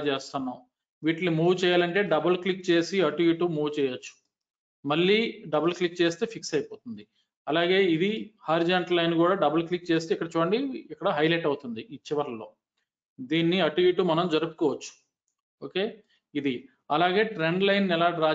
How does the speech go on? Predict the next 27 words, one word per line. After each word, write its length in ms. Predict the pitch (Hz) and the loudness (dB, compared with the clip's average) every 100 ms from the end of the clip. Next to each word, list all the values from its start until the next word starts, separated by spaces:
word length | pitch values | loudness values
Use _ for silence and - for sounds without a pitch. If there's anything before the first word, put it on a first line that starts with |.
| 156 | 0
చేయాలి, 300 | 156 147 160 | -2 0 0
ఇది 200 | 156 196 202 | 0 -4 -4
trend 280 | 151 151 160 | -4 -2 0
line, 240 | 185 233 254 - _ _ _ | 0 -2 -8 -16 _ _ _
అంటే 100 | 135 | -10
మీకు 180 | 143 135 | -8 -6
ఒకసారి 280 | 131 - 160 | -6 -4 -4
just 200 | 160 - - | -4 -12 -8
చూపిస్తున్నా. 540 | 147 156 - 160 190 - - _ _ _ _ | -8 -6 -6 -2 -2 -4 -12 _ _ _ _
ఈ 100 | 147 156 | -4 -4
trend 320 | 156 160 190 | 0 0 4
లైన్ 220 | 208 208 208 | 4 4 2
మనం 200 | 180 190 208 | 2 2 0
జనర-, 440 | 156 165 165 165 175 | 0 0 0 0 0
ఎక్కడ 180 | 156 175 | -2 -2
నుండి 180 | 180 190 | 0 2
అయినా 120 | 175 | 4
ఏదైనా 240 | 165 196 180 | 4 4 2
ఒక 140 | 180 - | -2 2
point 300 | 170 185 185 | 2 2 0
to 100 | 190 | -2
point 360 | 185 175 180 175 160 | 2 2 2 -4 -2
draw 180 | 151 156 | 0 0
చేయడానికి 440 | 170 165 160 160 160 | 0 0 0 -2 -4
దీన్ని 180 | 151 147 | -4 -4
మనం 140 | 139 | -4
వాడతాం. 320 | 135 147 196 | -4 -2 -2